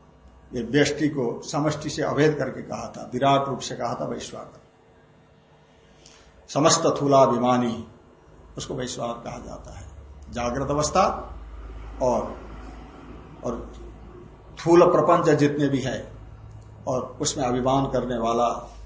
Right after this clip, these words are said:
यह आकार स्वरूप है। ओम में जो आकार है उसके इतना बड़ा क्षेत्र है। थूल प्रपंच में अभिमान करने वाला अभिमानी जिसको विराट बोलते हैं,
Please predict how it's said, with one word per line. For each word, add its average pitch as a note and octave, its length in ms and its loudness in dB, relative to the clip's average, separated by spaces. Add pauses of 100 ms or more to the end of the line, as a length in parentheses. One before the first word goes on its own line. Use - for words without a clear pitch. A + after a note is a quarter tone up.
(720)
यह A#2+ 400 -4 (440)
आकार C3+ 400 4
स्वरूप A#2+ 420 -8
है। G2+ 160 -18 (640)
ओम B2 240 0
में B2+ 120 -4
जो B2+ 100 0
आकार B2 400 2
है D#3 80 2
उसके C3+ 260 -4
इतना B2+ 200 -8 (580)
बड़ा B2+ 160 -2
क्षेत्र - 420 -10
है। - 300 -14 (1900)
थूल D#3 260 2
प्रपंच C#3 420 -2
में B2 360 -4
अभिमान C3 420 0
करने B2 220 -2
वाला B2+ 160 2
अभिमानी A#2+ 480 -2
जिसको A2 240 -10
विराट A2+ 400 -2
बोलते G#2+ 320 -10
हैं, A#2+ 260 -12